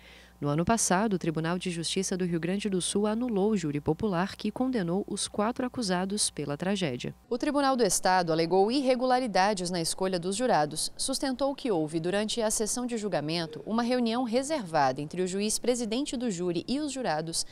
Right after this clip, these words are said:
Speaker 2: sem a participação das defesas ou do Ministério Público, e pontuou ainda ilegalidades na elaboração dos quesitos e a suposta inovação da acusação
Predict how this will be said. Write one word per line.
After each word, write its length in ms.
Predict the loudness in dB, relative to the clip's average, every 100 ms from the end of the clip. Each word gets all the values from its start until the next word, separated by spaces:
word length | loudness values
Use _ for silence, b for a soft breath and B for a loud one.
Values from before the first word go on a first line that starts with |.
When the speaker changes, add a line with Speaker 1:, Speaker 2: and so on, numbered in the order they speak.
| B
Speaker 2:
sem 260 | -8 -4 -2
a 20 | 0
participação 680 | -2 -2 0 0 0 -2
das 160 | -2 0
defesas 640 | -2 -2 -4 -4 -4 -2
ou 160 | -2 0
do 80 | -2
Ministério 460 | -2 -2 -2 -4
Público, 500 | -2 -2 0 -2 -4 -8 B B B
e 80 | -4
pontuou 480 | -2 0 4 4 6
ainda 380 | 4 4 2 2
ilegalidades 920 | 0 0 0 0 2 4 4 2 -2
na 100 | -2
elaboração 560 | -2 0 -2 -2 -2
dos 160 | -4 -2
quesitos 640 | 0 0 -2 -2 -2 -4 B B B
e 80 | 2
a 80 | 2
suposta 560 | 2 2 2 4 0
inovação 720 | 0 0 2 2 2 0 0
da 100 | 0
acusação 640 | 0 -2 -4 -2 -2 -2